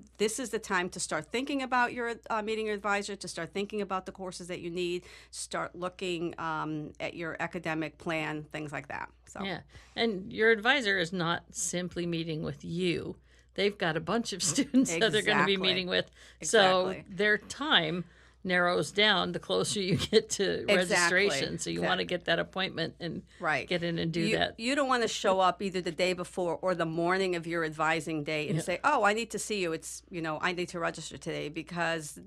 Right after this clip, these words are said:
Speaker 1: you may not get that appointment.
Speaker 2: Yeah.
Speaker 1: I mean, they are scheduling appointments. Your advisors, if they're a faculty member, not only are meeting with you, but they're also teaching.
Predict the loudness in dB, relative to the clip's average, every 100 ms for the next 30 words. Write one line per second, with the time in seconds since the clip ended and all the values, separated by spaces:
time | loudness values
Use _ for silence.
0 | -20 -14 -6 -4 0 2 2 0 -4 -2
1 | -4 -4 -6 -4 -2 -2 -4 -2 -2 -2
2 | -4 -4 -2 -2 -2 2 2 2 0 -8
3 | -20 -12 -8 -2 0 0 -6 -2 -2 -2
4 | -2 -6 -10 -8 -6 -4 0 0 0 -6
5 | -6 -10 -6 -8 -4 -4 -4 -6 -4 -2
6 | -2 -2 -4 -4 -4 -4 -4 -4 -4 -4
7 | -6 -6 -6 -6 -6 -8 -10 -8 -6 -6